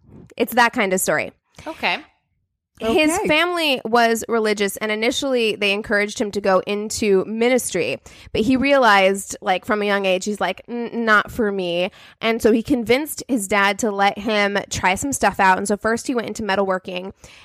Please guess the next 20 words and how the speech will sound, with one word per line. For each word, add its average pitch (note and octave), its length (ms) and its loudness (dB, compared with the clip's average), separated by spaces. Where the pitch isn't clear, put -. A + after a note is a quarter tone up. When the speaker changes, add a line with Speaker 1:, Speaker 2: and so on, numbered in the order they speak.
Speaker 1:
and A3+ 200 -2
then A#3 160 2
he A#3+ 400 -2
eventually A#3+ 480 0
settled A3+ 460 2
on G3+ 120 0
a G3 80 0
career G3 540 2
while F#3 180 4
in F#3+ 160 -2
Germany A3+ 540 0
in G#3+ 400 0
pharmacy G3+ 880 0
and G#3 220 -2
began G#3 420 0
working G#3+ 320 0
in G3 80 -2
a F3+ 60 -2
chemist G#3+ 420 -2
shop. D#3+ 380 0